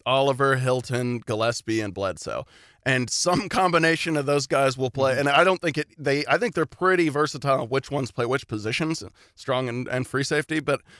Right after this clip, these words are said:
Speaker 1: I, which guys play is just, it, I think it's constantly kinda shuffling, and they, they're just kinda gonna trot all four out there at various points during these first couple games and, and see who does best and kinda go from there. So I think,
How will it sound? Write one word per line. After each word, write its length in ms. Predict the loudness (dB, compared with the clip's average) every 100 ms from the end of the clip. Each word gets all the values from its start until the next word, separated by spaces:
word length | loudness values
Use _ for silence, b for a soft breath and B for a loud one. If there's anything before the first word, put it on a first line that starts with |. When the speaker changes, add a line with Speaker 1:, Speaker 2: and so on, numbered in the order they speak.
| B
Speaker 1:
I, 120 | 0
which 460 | 0 -2 0 0 2
guys 280 | 4 4 2
play 220 | 0 0
is 180 | 0 -2
just, 240 | -4 -4
it, 140 | -6 -4
I 80 | -4
think 180 | -2 -2
it's 140 | -2
constantly 440 | -2 0 0 -2 -6
kinda 200 | -4 -4
shuffling, 460 | -2 -2 0 -2 -2
and 80 |
they, 120 | -2 -2
they're 220 | 0 -2
just 240 | -2 -6
kinda 260 | -4 -2 -4 -8 -4
gonna 180 | -2 -2
trot 300 | 0 2 2
all 100 | 0
four 240 | 0 2
out 200 | 2 2
there 300 | 2 2 2 b b -6
at 100 | 0
various 320 | 4 4 2
points 320 | -2 -4 -2
during 220 | -2 -2
these 160 | -2 -4
first 240 | -6 -4
couple 200 | -2 -2 0
games 300 | 0 0 -2
and, 140 | -4
and 180 | -4 -6
see 180 | -4 -4
who 100 | -2
does 200 | -4 -2
best 280 | -2 -2
and 100 | -6
kinda 220 | -6 -6 -2
go 160 | -4
from 180 | -4 -4
there. 240 | -2 -2
So 180 | -2 -2
I 100 | -2
think, 260 | -2 -4